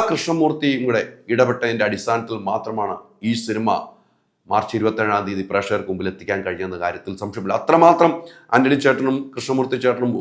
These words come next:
ഉൾപ്പെടെ ചർച്ച ചെയ്ത്, മറ്റുള്ളവരുമായി ചർച്ച ചെയ്ത് തന്നെയാണ് ഈ സിനിമ എഗ്രിമെന്റിലേക്ക് എത്തിയത്. ഞാൻ കഴിഞ്ഞ കാര്യങ്ങളെല്ലാം പറഞ്ഞു, എഗ്രിമെന്റ് പുലർച്ചെ ഒന്നരയ്ക്കായിരുന്നു എന്ന എല്ലാ കാര്യവും ഞാൻ പറഞ്ഞിരുന്നു, അത് വീണ്ടും ആവർത്തിക്കുന്നില്ല. ഇപ്പോൾ ഒരു ചോദ്യം ഉയർന്നു വരുന്നത്, അതാണ്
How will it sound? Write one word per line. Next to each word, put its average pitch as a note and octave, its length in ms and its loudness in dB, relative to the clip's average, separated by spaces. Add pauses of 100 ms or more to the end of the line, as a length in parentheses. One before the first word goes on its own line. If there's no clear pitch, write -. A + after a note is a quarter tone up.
ഉൾപ്പെടെ B2 360 4 (260)
ചർച്ച A#2 280 0
ചെയ്ത്, B2 220 6 (460)
മറ്റുള്ളവരുമായി D3 640 8
ചർച്ച B2+ 240 -2
ചെയ്ത് B2 240 4
തന്നെയാണ് A2+ 320 -2 (160)
ഈ - 100 -2
സിനിമ G#2+ 260 -4 (120)
എഗ്രിമെന്റിലേക്ക് A2 600 -4
എത്തിയത്. A2+ 220 -2
ഞാൻ A2 100 -2
കഴിഞ്ഞ A#2 240 2 (120)
കാര്യങ്ങളെല്ലാം C#3 540 6
പറഞ്ഞു, C3 200 2
എഗ്രിമെന്റ് A2+ 420 -2
പുലർച്ചെ A2 340 -2 (120)
ഒന്നരയ്ക്കായിരുന്നു A2 560 -2
എന്ന G#2+ 120 -2
എല്ലാ A2+ 200 0
കാര്യവും G#2+ 220 -2
ഞാൻ G#2+ 120 -6
പറഞ്ഞിരുന്നു, G#2+ 320 -4 (280)
അത് A2+ 160 0
വീണ്ടും B2+ 280 -2
ആവർത്തിക്കുന്നില്ല. A2 520 -2 (520)
ഇപ്പോൾ F#3+ 240 10 (140)
ഒരു F3+ 200 12
ചോദ്യം D#3+ 300 8 (180)
ഉയർന്നു C#3 300 6
വരുന്നത്, G#2 300 0 (1400)
അതാണ് E3 220 10